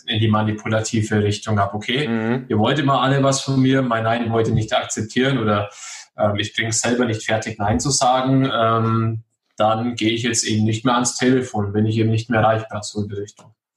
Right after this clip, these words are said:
Speaker 1: Ja,
Speaker 2: Ja,
Speaker 1: und das ist dann
Speaker 2: stimmt.
Speaker 1: so beide jeweils hinter dem Rücken und das macht die ganze Beziehung kaputt.
Speaker 2: Ja, weil es dann nie zu einer Aussprache kommt, ne? Und man mu-, man
Speaker 1: Genau.
Speaker 2: muss auch einfach vor Au-, sich vor Augen führen,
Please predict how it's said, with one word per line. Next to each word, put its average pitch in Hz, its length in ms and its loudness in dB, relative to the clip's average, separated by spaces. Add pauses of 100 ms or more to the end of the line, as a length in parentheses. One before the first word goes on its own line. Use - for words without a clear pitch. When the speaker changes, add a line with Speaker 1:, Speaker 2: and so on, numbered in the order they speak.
(140)
Speaker 1:
Ja, - 100 -6
Speaker 2:
Ja, 117 160 0
Speaker 1:
und 107 80 -4 (220)
das 117 160 0
ist 117 120 -4
dann 120 160 2
Speaker 2:
stimmt. - 40 -2
Speaker 1:
so 117 340 0 (500)
beide 135 300 2
jeweils 131 500 4
hinter 131 280 2
dem 117 160 -2
Rücken 131 420 2
und 107 160 0
das - 140 -6
macht - 180 0
die 120 60 -2
ganze 107 320 2
Beziehung 113 400 0
kaputt. 107 400 -6 (420)
Speaker 2:
Ja, 107 340 2
weil 107 140 2
es 104 60 0
dann 107 140 2
nie 113 120 2
zu - 120 -2
einer 104 160 4
Aussprache 98 580 0
kommt, 87 240 -2
ne? 92 160 -4
Und 101 80 -2
man 113 100 2
mu-, 135 140 2
man 127 180 0
Speaker 1:
Genau. 117 140 2
Speaker 2:
muss - 140 -4
auch 127 360 2 (100)
einfach 131 400 0
vor - 220 -2
Au-, - 200 2
sich 120 140 0
vor 120 120 0
Augen 160 240 2
führen, 139 320 0